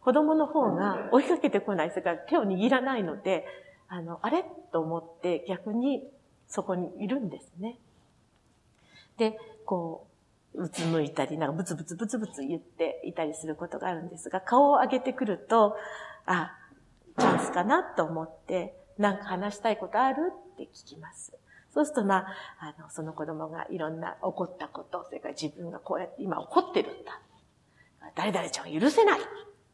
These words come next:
まあ、自分の中に起こってる思いをいっ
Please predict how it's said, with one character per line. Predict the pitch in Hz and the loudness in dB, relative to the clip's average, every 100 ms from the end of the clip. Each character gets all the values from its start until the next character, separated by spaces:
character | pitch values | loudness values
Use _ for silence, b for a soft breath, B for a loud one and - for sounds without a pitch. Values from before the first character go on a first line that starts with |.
| _ _ B B B - | _ _ B B B -4
ま | 170 | -4
あ、 | |
自 | 156 170 | -2 -6
分 | 175 | -4
の | 170 | -4
中 | 175 180 165 | -6 -8 -8
に | |
起 | 165 165 | -8 -6
こ | |
っ | 170 | -8
て | - | -8
る | 170 | -12
思 | 175 | -12
い | |
を | |
い | |
っ | 202 | -14